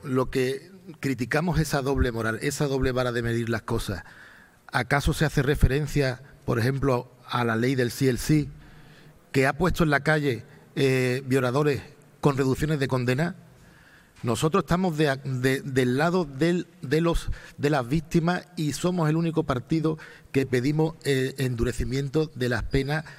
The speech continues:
para los agresores. Nosotros no, digamos, construimos, eh, víctimas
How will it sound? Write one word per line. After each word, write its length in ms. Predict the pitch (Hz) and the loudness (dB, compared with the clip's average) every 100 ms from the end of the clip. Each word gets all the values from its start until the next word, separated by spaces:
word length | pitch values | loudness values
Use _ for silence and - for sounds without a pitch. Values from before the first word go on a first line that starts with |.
| - - - | -20 -12 2
para 400 | 135 139 147 - | 2 4 0 -2
los 380 | 135 127 143 - - | -4 -2 -2 -4 -4
agresores. 680 | 120 104 - 131 98 92 - - - - | -2 -2 0 0 0 -4 -12 -20 -20 -10
Nosotros 840 | 120 123 117 - 196 190 123 127 135 - - | -2 2 2 2 0 -2 -6 -6 -10 -18 -12
no, 600 | 180 113 131 143 - - - - - - - | -4 0 2 0 -2 -8 -20 -20 -20 -18 -4
digamos, 640 | 120 123 131 143 143 - - - _ | -2 0 -2 -2 -4 -6 -8 -12 _
construimos, 760 | - 135 - 135 147 151 151 - - - - - | -2 0 2 2 2 0 0 -2 -2 -6 -20 -10
eh, 680 | - 139 131 127 120 120 - - _ _ | -2 0 2 0 -2 -6 -12 -20 _ _
víctimas 840 | - 117 165 - 160 151 147 - | -6 0 0 0 0 0 -2 -6